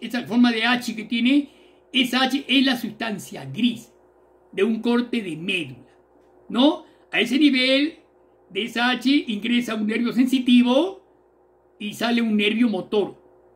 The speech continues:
Son los que producen los movimientos de los miembros superiores e inferiores. Si ahí habría, si esa sustancia gris sufre por algún motivo un accidente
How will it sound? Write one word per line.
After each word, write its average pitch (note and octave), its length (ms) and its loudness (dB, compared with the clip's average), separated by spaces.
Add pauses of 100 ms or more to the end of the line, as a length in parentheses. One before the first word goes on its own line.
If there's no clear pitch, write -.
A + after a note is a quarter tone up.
(120)
Son A3+ 180 -2
los A#3 100 -2
que C#4+ 100 0
producen C#4+ 680 2
los G3 120 -4
movimientos C4 800 2 (200)
de G3+ 120 -2
los G3 160 -4
miembros A3 360 -2
superiores B3 920 2
e A#3+ 140 0
inferiores. F3+ 920 -4 (480)
Si - 160 -4
ahí B3+ 100 4
habría, C4+ 600 0 (260)
si A3+ 300 -4
esa D4+ 140 0
sustancia C#4+ 340 0
gris B3+ 480 0 (260)
sufre - 540 0 (920)
por G3+ 280 -4 (140)
algún A3 300 0
motivo C4 420 2
un C4 80 2
accidente B3 760 -2